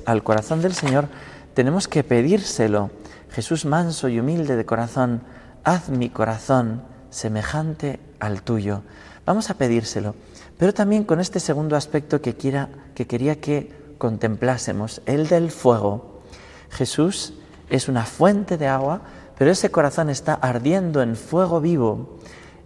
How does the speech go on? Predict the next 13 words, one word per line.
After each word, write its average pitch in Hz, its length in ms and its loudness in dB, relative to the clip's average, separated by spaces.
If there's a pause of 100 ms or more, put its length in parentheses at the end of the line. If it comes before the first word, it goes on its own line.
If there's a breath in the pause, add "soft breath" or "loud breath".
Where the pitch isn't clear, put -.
en 123 220 -2
fuego 214 560 0
ardiente. 120 1000 0 (420 loud breath)
Y 143 80 0
ahora 190 140 4
explicaremos 151 580 0
este, 127 440 2
este 127 220 -6
símbolo 139 400 0
precioso 131 480 -2
que 113 80 -2
también 131 260 0
está 131 360 -2